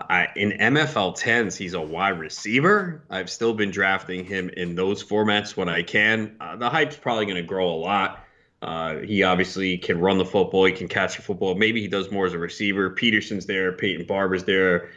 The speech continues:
J D McKissick's there, and I think I'm missing, oh, and Bryce Love. So maybe he's the guy to get late in drafts.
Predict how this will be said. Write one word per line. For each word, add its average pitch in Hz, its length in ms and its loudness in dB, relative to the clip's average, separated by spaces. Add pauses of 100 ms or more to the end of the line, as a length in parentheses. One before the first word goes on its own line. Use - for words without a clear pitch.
(380)
J 107 160 4
D 90 320 0
McKissick's 98 560 -2
there, 101 240 4
and 87 80 2
I 85 60 -2
think - 200 -6
I'm 92 140 0
missing, 92 340 -2
oh, 113 220 4
and 90 80 -2
Bryce 98 300 0
Love. 87 400 -4
So 95 200 -2
maybe 104 280 2
he's 110 220 -4
the 117 80 0
guy 117 360 2
to - 180 -10
get 123 380 0
late 120 240 -2
in 120 80 -6
drafts. 123 400 0